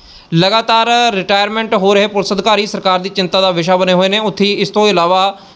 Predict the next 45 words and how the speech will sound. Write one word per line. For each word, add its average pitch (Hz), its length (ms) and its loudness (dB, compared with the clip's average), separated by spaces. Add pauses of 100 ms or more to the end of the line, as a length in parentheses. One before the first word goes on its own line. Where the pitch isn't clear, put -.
(200)
ਬਹੁਤ 233 260 0
ਅਜਿਹੇ 208 260 0
ਅਧਿਕਾਰੀ 220 380 0
ਜੋ 208 140 -2
ਸਮੇਂ 202 240 -2
ਤੋਂ 208 80 -2
ਪਹਿਲਾਂ 208 220 0
ਰਿਟਾਇਰਮੈਂਟ 190 440 -2
ਲੈ 180 120 2
ਕੇ 214 120 -4
ਵਿਦੇਸ਼ਾਂ 175 380 0
ਦੇ 202 60 2
ਵਿੱਚ 190 180 -2
ਸੈਟਲ 185 300 -2
ਹੋਣ 170 140 2
ਦੀ 185 100 2
ਤਿਆਰੀ 190 280 0
ਕਰ 147 180 -2
ਰਹੇ 131 160 -8
ਨੇ। - 60 -16 (440)
ਹੁਣ 160 80 0
ਇਹਦੇ 185 160 2
ਵਿੱਚ 202 160 -2
ਗੱਲ 175 200 0
ਇਹ 180 160 0
ਵੀ 180 120 -6
ਜਦ 170 180 -2
ਇਹ 185 280 0
ਲੋਕ 196 180 -2
ਕਹਿੰਦੇ 185 160 -2
ਨੇ 196 80 -4
ਵੀ 185 80 -2
ਅਸੀਂ 180 120 -2
ਵਿਦੇਸ਼ਾਂ 165 320 -2
'ਚ 170 40 -16
ਚੱਲ 165 140 0
ਜਾਈਏ, 165 220 -2
ਯਾਨੀ 160 200 -2
ਕਿ 180 100 -6
ਇੱਕ 175 120 -6
ਚੰਗੇ 165 240 -2
ਪੜ੍ਹੇ 180 220 -4
ਲਿਖੇ 175 240 -2
ਲੋ-, 160 280 -2
ਅਫਸਰ 165 420 0